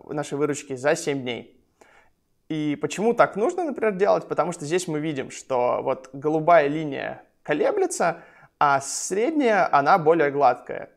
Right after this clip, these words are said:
И почему их хорошо видеть вместе, например, мы сразу видим, что, э,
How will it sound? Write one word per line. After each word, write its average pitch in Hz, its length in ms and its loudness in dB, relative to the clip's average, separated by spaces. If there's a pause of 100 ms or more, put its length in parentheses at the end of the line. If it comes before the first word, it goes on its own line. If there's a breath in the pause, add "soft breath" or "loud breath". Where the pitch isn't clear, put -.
И 160 500 -6 (600)
почему 185 260 -2
их - 80 0
хорошо 139 320 -2
видеть 139 300 -4
вместе, 254 320 -4
например, 185 520 -2 (240 loud breath)
мы 208 340 4
сразу 170 380 4
видим, 156 360 0
что, - 960 0
э, 131 320 2